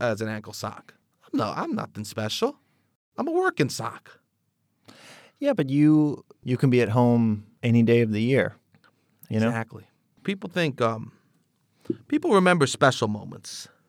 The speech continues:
Speaker 1: I remember the day in and day outs. That's what I get to experience. That's what makes a life, not the holidays, right?
Speaker 2: Mm-hmm.
Speaker 1: The, the, what makes a life is, is what you do consistently every day.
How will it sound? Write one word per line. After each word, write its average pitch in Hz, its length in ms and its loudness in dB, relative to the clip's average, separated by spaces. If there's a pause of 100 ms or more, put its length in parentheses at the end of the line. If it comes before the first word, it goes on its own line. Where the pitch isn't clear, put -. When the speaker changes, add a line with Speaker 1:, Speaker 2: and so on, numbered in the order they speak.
(800)
Speaker 1:
I 202 80 -2
remember 220 320 0
the 135 80 0
day 117 260 0
in 110 100 -4
and 104 100 -8
day 104 200 -10
outs. - 280 -16
That's 127 220 -2
what 113 80 0
I 110 80 -2
get 104 180 -10
to - 60 -10
experience. 98 520 -12
That's 147 280 0
what 131 120 2
makes 107 200 -6
a 87 60 -10
life, - 440 -20 (360)
not - 200 -4
the 139 60 -2
holidays, 110 800 -2 (140)
right? 202 420 -2 (180)
Speaker 2:
Mm-hmm. 123 300 2 (140)
Speaker 1:
The, - 260 -6 (120)
the, 147 60 -4
what 214 180 2
makes 226 260 0
a 220 40 0
life 180 420 -2
is, 117 460 -4 (460)
is 127 160 -6
what 160 200 0
you 170 120 -2
do 139 260 2
consistently 120 680 -4
every 107 200 -8
day. - 360 -20